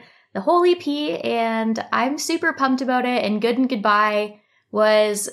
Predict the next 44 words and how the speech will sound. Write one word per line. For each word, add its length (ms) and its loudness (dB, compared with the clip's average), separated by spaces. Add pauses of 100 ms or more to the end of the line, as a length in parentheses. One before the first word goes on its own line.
a 80 -4
super 440 0
fun 280 -2
song 280 -2
to 80 -6
bring 140 -6
to 80 -8
life, 180 -2
especially 480 -6
for 120 -6
this 200 -4
E 100 -8
P, 160 -6
because 340 -8
we 120 -6
did 300 -4
dive 280 -2
into 300 -6
a 60 -4
little 140 -8
bit 160 -8
more 400 -8 (400)
of, 140 -4
like, 160 -2
the 60 -8
pop 360 -4
aspects 540 -4
when 100 -6
it 80 -8
comes 460 -6
to 320 -2
the 120 0
genre 580 -2 (120)
of 400 -4 (200)
country 300 -6
pop, 380 -4
which 260 -10
is 140 -10
something 340 -6
that 120 -8
I 60 -6
hadn't 380 -8
really 240 -10
done 560 -10